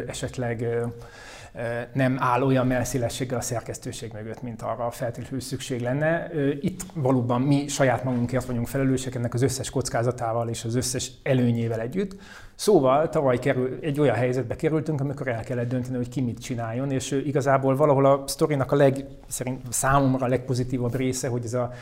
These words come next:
tizenöt ember, aki föl van sorolva az impresszumban, ez mind lehetne máshol. Szóval csinálhatna mást, vagy csinálhatna ugyanezt másút,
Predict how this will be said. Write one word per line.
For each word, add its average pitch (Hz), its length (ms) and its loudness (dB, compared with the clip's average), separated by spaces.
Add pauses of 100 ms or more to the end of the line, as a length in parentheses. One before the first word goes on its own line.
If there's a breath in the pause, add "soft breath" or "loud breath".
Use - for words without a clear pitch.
(140 loud breath)
tizenöt 131 380 0
ember, 131 220 0
aki 120 140 -6
föl 139 200 0
van 127 80 0
sorolva 127 360 -2
az 117 120 -4
impresszumban, 131 580 -2
ez 127 160 0 (140)
mind 147 260 0
lehetne 120 340 -4
máshol. 117 560 -6
Szóval - 200 -8
csinálhatna 135 460 0
mást, 151 340 -2
vagy - 80 -8
csinálhatna 127 480 -6
ugyanezt 127 360 -4
másút, 147 480 -4